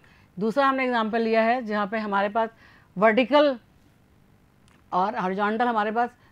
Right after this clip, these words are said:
this is a, अगर आप ऐसे देखेंगे तो this is horizontal और this is vertical। तो ये हमारा क्या हुआ था, tangents is one and two। तो this is measure the direct, मतलब आप देख के भी निकाल सकते हो। तो हम निकालते कैसे हैं कि जो हमारी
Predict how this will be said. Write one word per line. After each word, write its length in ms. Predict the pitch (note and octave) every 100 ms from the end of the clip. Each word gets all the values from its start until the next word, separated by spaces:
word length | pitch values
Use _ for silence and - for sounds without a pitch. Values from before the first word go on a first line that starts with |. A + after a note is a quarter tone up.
| _
this 140 | F#3 A3
is 60 |
a, 100 | A3+ - _ _ _ _
अगर 120 | E3
आप 180 | F3 -
ऐसे 300 | F3+ E3 A3
देखेंगे 400 | G#3+ F#3+ G3 G3+
तो 80 | G3+
this 180 | F#3+ G3
is 120 | G3+
horizontal 480 | E3 A#2+ - - _ _ _ _
और 160 | F3+ F3+
this 180 | F3+ F3+
is 120 | C#4 D4+ _ _ _ _ _ -
vertical। 420 | C#3+ B2 A#2 - - _ _ _ _ _ _
तो 60 | A3+
ये 220 | F#3+ B3
हमारा 280 | C4 A3+ A3
क्या 180 | A3+ A3
हुआ 140 | A3
था, 160 | B3+ A#3 _ _
tangents 400 | A3 A3 A3+ A#3
is 120 | A3+ F#3+
one 220 | A3+ C#4+ - _ _ G3
and 240 | A3 G#3 -
two। 120 | C#3+ - _ _ _ -
तो 60 |
this 160 | F#3 G3+
is 140 | B3+
measure 360 | A3 G3 G3 G3+
the 160 | C#4+ F4 _ _ _ _ _
direct, 340 | E3 A3 A3+ G3
मतलब 100 | B3
आप 120 | A#3+
देख 260 | A3 B3+ D#4+
के 80 |
भी 120 | D4+ D4
निकाल 280 | A#3+ G3+
सकते 220 | G3 G3 G#3+
हो। 60 |
तो 60 | A3+
हम 80 | A#3
निकालते 480 | G#3+ G3+ F#3+ F#3+
कैसे 280 | A#3 A#3 A#3
हैं 100 | D4 - - - -
कि 80 |
जो 120 | A3+ B3
हमारी 440 | A3+ G3+ G#3+